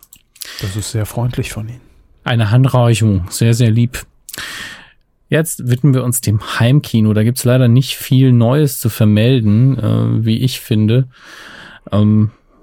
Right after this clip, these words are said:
Speaker 2: ja, ich glaub, den neuen Underworld hab ich schon gesagt, dass der kommt.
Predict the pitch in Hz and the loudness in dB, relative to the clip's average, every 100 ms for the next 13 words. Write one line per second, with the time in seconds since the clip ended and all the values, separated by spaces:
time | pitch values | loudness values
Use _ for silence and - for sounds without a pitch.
0 | - 113 120 107 107 _ - - - - | -2 0 0 -2 -8 _ -20 -20 -20 -12
1 | - 113 113 117 117 117 120 135 123 123 | -4 -2 2 2 2 2 2 2 4 2
2 | 123 123 123 - 117 110 113 110 104 110 | 2 0 0 0 0 2 2 0 2 2
3 | 127 127 - 127 123 131 127 127 - | 0 -2 -2 -2 0 0 0 -2 -6